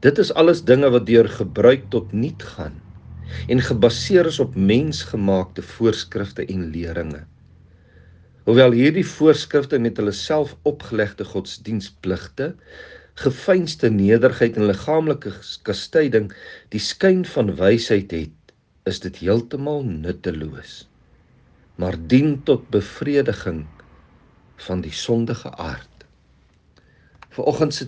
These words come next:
tema: die enigste werklike verlosser is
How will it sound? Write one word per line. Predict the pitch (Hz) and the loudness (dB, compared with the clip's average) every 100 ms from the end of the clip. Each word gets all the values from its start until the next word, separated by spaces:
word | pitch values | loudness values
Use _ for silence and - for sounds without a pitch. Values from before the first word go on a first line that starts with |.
| - | 0
tema: | 117 120 123 123 _ _ _ _ _ _ _ _ _ _ | 2 4 2 -2 _ _ _ _ _ _ _ _ _ _
die | 101 - | -10 0
enigste | 139 147 143 - 175 - - - | 2 2 -2 -2 -2 -2 -10 -8
werklike | 98 127 - - 113 - 104 | -4 -4 -4 -4 -4 -4 -8
verlosser | - 90 87 92 107 - 90 82 - _ _ _ _ _ _ _ _ | -10 -10 -4 -2 -2 -4 -10 -12 -18 _ _ _ _ _ _ _ _
is | 104 | -6